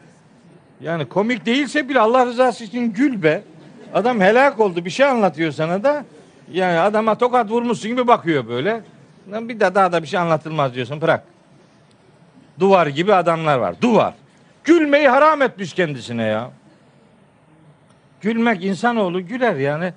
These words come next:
Ama böyle Hollanda ineği gibi sürekli tırsmanın bir alemi yok yani.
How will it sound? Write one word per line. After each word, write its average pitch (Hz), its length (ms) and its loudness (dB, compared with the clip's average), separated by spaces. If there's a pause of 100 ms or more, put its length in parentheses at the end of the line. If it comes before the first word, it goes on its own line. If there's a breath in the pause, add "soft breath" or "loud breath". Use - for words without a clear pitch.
(240 soft breath)
Ama 208 240 0
böyle 180 180 0
Hollanda 180 460 0
ineği 165 320 -2
gibi 185 180 -6
sürekli 180 480 -2
tırsmanın 170 580 -6
bir 156 60 2
alemi 156 340 2
yok 113 220 -4
yani. 92 200 -16